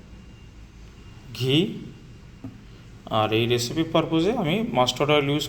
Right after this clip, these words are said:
করব। তো সবার প্রথমে আমাকে এখন কি করতে হবে, যেটা আপনারা বুঝতেই পারছেন, আমি এই মোচাটাকে ক্লিন করে নেব। তো চলুন আসুন দেখে নেওয়া যাক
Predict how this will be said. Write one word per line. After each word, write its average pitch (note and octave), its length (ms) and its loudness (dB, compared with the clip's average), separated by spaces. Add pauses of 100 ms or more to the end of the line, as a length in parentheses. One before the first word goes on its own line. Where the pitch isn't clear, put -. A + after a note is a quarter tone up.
করব। D#3+ 180 2 (880)
তো A2 100 0 (1000)
সবার D3 320 4
প্রথমে E3+ 300 2 (440)
আমাকে B2+ 300 2
এখন C#3 180 0 (520)
কি C#3+ 80 0 (120)
করতে D3+ 280 2
হবে, G3 140 4 (140)
যেটা B2+ 240 2 (340)
আপনারা A#2+ 320 2
বুঝতেই B2 360 4
পারছেন, G#3+ 260 0 (720)
আমি A#2+ 200 0
এই B2 120 2
মোচাটাকে B2+ 380 4 (100)
ক্লিন C3+ 360 2
করে D3+ 200 2
নেব। E3 120 6 (600)
তো - 60 -4 (100)
চলুন F3 200 2 (100)
আসুন F#3+ 200 0 (120)
দেখে C#3+ 220 2
নেওয়া D3 180 6
যাক F3+ 140 4